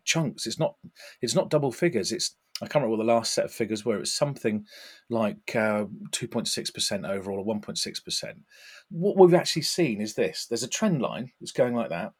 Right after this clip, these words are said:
And in lots of things, uh, flexible working, for example, always a trend. It was a trend long before pandemic. But you get this, this line working like this. Boom, there's a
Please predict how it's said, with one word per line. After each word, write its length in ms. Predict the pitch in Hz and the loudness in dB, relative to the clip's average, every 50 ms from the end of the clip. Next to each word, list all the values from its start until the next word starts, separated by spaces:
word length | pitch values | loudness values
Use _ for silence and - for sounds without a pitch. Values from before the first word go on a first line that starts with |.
| _ _ _ - - - - - - _ - | _ _ _ -20 -20 -20 -20 -20 -20 _ -4
And 80 | 135 135 | 0 4
in 80 | 147 | 4
lots 300 | 151 156 - - - - | 4 4 4 2 -2 -4
of 60 | 117 - | -6 -6
things, 500 | - - - - 73 - - - - - - 107 | -4 -4 -4 -4 -6 -10 -12 -12 -12 -10 -8 -4
uh, 240 | 107 107 104 104 101 - 110 - - - - | -2 -2 -2 -2 -4 -6 -10 -12 -14 -14 -14
flexible 400 | - - - 120 - - 127 117 | 0 2 2 2 2 2 0 2
working, 320 | 120 131 123 120 - 110 101 | 4 4 2 2 0 -4 -6
for 120 | - - | -6 -6
example, 500 | 98 98 110 95 92 87 - 175 170 - - | -6 -4 -4 -4 -4 -6 -10 -12 -14 0 4
always 680 | 165 185 190 180 156 120 110 92 85 85 - - - _ _ | 6 8 8 8 6 6 4 0 -2 -4 -6 -10 -12 _ _
a 60 | - 101 | -14 -12
trend. 240 | - - 139 - | -2 0 0 0
It 60 | 107 120 | 2 0
was 80 | 127 | -4
a 40 | 131 | -4
trend 320 | - - - 185 180 160 | -4 -2 0 0 2 2
long 300 | 151 170 196 226 226 190 | 2 4 4 4 4 2
before 260 | 160 147 - - 135 - | 2 0 -2 -4 -2 -2
pandemic. 520 | - 127 127 127 - - - - - _ _ _ _ - - - - - - - - - _ _ - | -2 0 2 2 2 0 -2 -6 -10 _ _ _ _ -20 -20 -20 -20 -20 -20 -20 -20 -20 _ _ -6
But 60 | 139 | -4
you 80 | 139 135 | -2 0
get 160 | - - 175 | 0 2 2
this, 160 | 175 - - | 2 2 0
this 180 | 160 139 - - | -2 -2 -2 0
line 260 | 147 139 139 135 127 | 0 2 2 2 2
working 280 | 123 123 120 - 131 | 2 0 0 -2 -4
like 120 | 110 87 78 | -4 -4 -4
this. 260 | 101 107 - - - | -4 -4 -4 -6 -8
Boom, 440 | - - - 196 190 170 135 117 104 | -8 -4 -2 0 0 0 0 -2 -4
there's 160 | 120 127 117 | -4 0 2
a 180 | 127 117 110 | 2 2 0